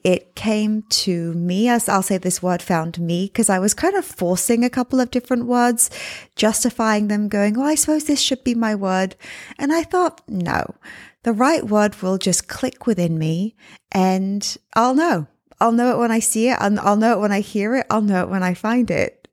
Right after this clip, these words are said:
And I want to share you what, share with you today what my word is and why, and maybe some thoughts on finding the right word for you if you haven't already, uh, found one, if you're curious to have one in twenty twenty-four.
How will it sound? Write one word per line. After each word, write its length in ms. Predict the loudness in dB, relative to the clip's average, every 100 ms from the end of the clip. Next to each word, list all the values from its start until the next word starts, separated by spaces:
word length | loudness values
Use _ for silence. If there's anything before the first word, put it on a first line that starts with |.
| -4
And 720 | -2 -2 -4 -10 -10 -4 -2
I 60 | -2
want 120 | -2
to 60 |
share 200 | 0 0
you 260 | 0 0 0
what, 360 | 0 -2 -2 0
share 160 | 2
with 140 | 2 0
you 120 | -4
today 280 | -2 0 0
what 180 | 0
my 400 | 0 0 2 2
word 400 | 2 0 0 -2 -2
is 560 | 0 0 0 -4 -4 -10 -20 -20 -20 -14 -2
and 520 | 2 4 2 0 -2 -8
why, 680 | -2 0 0 0 0 0 -2 -10 -20 0
and 520 | 2 4 4 0 -2 -2
maybe 320 | -2 2 0
some 180 | 2 0
thoughts 420 | 0 -2 -2 -2
on 140 | 0 0
finding 400 | 0 0 2 2
the 80 | 0
right 220 | 0 0
word 180 | 0 0
for 120 | -2
you 400 | 2 4 4 2
if 200 | -2 -2
you 140 | -2 -2
haven't 560 | -2 -2 -2 -4 -6 -4
already, 720 | -2 0 0 2 0 0 -2 -4
uh, 120 | -8 -8 -8
found 360 | 0 0 2 0
one, 220 | 0 0
if 140 | -2 -2
you're 100 | -4
curious 600 | -4 -4 -2 -4 -4 -2
to 80 | 0
have 200 | 0 0
one 160 | -4 -2
in 160 | -4
twenty 300 | -4 -4 -6
twenty-four. 580 | -4 -4 -4 -8 -10 -12